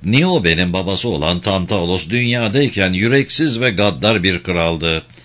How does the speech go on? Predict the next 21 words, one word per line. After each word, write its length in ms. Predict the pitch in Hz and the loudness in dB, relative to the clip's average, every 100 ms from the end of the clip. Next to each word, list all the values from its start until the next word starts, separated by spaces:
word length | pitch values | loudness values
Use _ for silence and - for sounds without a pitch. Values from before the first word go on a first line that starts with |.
| - - - - | -20 -20 -16 4
Tebaasına 720 | 143 160 185 175 - 170 160 | 6 6 6 4 4 2 0
kötü 340 | - 131 160 | -2 -2 0
davrandı, 560 | 101 85 78 80 82 95 | 0 0 0 -2 -2 -4
tanrılara 640 | - 127 123 127 120 117 | -2 -2 0 0 0 0
baş 220 | 95 104 | 2 2
kaldırdı 680 | - 95 90 90 87 82 95 - | 2 0 0 0 2 2 2 2
ve 160 | 117 139 | 2 2
kendi 460 | - 143 147 170 151 | 2 2 4 4 4
buyruklarını 680 | 156 147 135 147 139 135 | 4 4 2 0 2 2
ülkesinin 800 | 131 139 123 135 - 131 143 127 | 2 2 0 -2 -2 0 0 2
dini 360 | 95 131 113 120 | 2 2 2 2
yapmaya 540 | 110 101 98 104 107 | 0 -2 0 0 2
cüret 400 | 90 87 85 92 | 0 0 0 0
etti. 500 | 80 80 - 73 73 71 - - - - - | -2 -4 -2 -2 -2 -6 -18 -20 -18 -18 -8
Tanrıların 640 | - 139 165 180 175 175 175 | 0 4 4 4 4 4 2
insanların 680 | 143 156 135 147 139 135 143 | 0 0 2 0 0 0 0
inandığı 560 | 123 123 104 101 127 | -2 0 0 0 0
kadar 320 | - 76 90 | 0 0 0
muktedir 540 | 98 113 131 127 117 113 | 0 -2 -2 -2 0 0
olmadığını 640 | 120 151 107 92 92 90 | 0 0 -2 0 0 0
söylerdi. 760 | 87 85 82 82 80 73 78 | 0 0 2 2 0 0 0